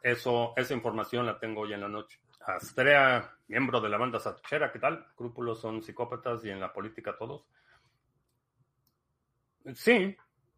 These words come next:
necesitas, necesitas para aspirar, para aspirar al poder político, sí necesitas un dejo de, por lo menos, narcisismo,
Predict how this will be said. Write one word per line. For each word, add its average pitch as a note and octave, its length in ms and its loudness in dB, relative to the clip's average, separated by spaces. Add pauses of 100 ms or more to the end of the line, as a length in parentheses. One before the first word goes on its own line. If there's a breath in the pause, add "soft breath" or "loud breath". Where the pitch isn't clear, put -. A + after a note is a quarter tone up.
(320)
necesitas, E3 540 8
necesitas D3+ 460 4
para C3 200 8
aspirar, C#3 600 2
para B2 160 4
aspirar D3+ 360 2
al F3+ 140 4
poder D3+ 240 0
político, D3 420 -2
sí D3+ 160 -4
necesitas C#3 460 -2
un B2+ 300 -4
dejo A#2 320 -2
de, F#2+ 320 -8 (640)
por C3 180 6
lo C#3 100 8
menos, G#3 680 2
narcisismo, A2+ 960 -4